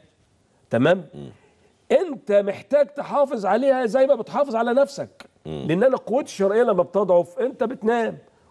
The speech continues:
Speaker 1: وبيبقى
Speaker 2: مم.
Speaker 1: عندك ركود في السوق وبيبقى عندك أزمة.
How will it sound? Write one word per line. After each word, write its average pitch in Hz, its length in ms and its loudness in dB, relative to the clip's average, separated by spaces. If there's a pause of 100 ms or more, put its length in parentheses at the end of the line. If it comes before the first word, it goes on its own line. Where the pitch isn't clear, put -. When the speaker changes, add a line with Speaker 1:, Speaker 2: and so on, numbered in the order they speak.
(120)
Speaker 1:
وبيبقى 196 280 2
Speaker 2:
مم. 185 60 0
Speaker 1:
عندك 208 260 -2
ركود 185 300 -2
في 196 60 -10
السوق 196 580 -2 (240)
وبيبقى 151 260 0
عندك 220 320 -2
أزمة. 180 440 -2